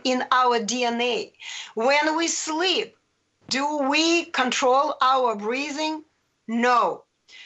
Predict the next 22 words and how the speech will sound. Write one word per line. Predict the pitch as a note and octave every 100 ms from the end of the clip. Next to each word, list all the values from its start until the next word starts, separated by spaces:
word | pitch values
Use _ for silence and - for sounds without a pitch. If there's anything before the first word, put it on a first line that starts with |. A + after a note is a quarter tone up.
| -
So | - - C#4+ B3+
the | A#3
bottom | G#3+ C#4 D#4 D4 C4+
line, | C4 C#4 B3 B3 B3 _ _ _ _ _ _ _ - -
Max | G#3+ A#3+ D4 E4+ - -
watched | A3 C4+ C4+ C4+ - - _ _ _ _ -
these | G3+ C4+ - - A#3
breathing | G3 B3 D#4 D4+ C#4+
techniques | - B3+ - B3+ C4 C4+ B3 -
that | G3+ A3+ A3 -
McGuire | A3+ A3+ G#3 F3+ G3+ G#3 A3 G#3 G#3+
program, | A3 A3 G#3+ A3 A3+ G3 D3+ - -
uh, | E3+ F3 F#3+ F3+ E3 -
teaches | - A#3+ G3+ - F#3 - - _ _ -
people. | - G3+ F3+ C#3 - - - - -
And | A#3 C4+ C#4 A#3+ A#3+ - - -
McGuire | B3 A#3 C4 D#4+ E4+ D#4
program | - D4 D4 C#4 C4 G3 G#3 A#3+
may | B3+ C4+ C4+
have | A#3 B3 A#3+ G#3+
nice | A#3 A#3 A#3+ A#3 A3+ -
people, | - B3+ B3 G#3 D#3+ -